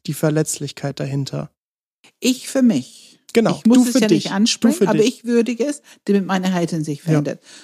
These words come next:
Speaker 1: Und
Speaker 2: Und für die, für diese, diese Verschlossenheit habe ich verschiedene Taktiken, damit umzugehen. Eben als du gesprochen hast, merkte ich,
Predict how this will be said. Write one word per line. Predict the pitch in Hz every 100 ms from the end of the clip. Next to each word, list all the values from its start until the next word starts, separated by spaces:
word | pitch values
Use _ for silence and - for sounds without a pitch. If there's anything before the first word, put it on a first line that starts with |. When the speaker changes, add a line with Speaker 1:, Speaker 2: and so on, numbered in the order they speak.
| _ _
Speaker 1:
Und | 165
Speaker 2:
Und | 190
für | - 185
die, | 190 180
für | - 185
diese, | 185 180 175 170 135
diese | 175 170 165
Verschlossenheit | 160 160 - 330 359 220 175 139 180 247 - _ _ _ - - - - -
habe | 190 202
ich | -
verschiedene | 196 - 196 202 -
Taktiken, | 285 226 240 - 165 151
damit | 151 147 -
umzugehen. | 151 147 - 156 139 147 143 - _ _ _ _ _ _ _
Eben | 208 247 247
als | 233 196
du | 185
gesprochen | 175 165 - 180 208 226
hast, | 214
merkte | 185 170 - 147
ich, | 165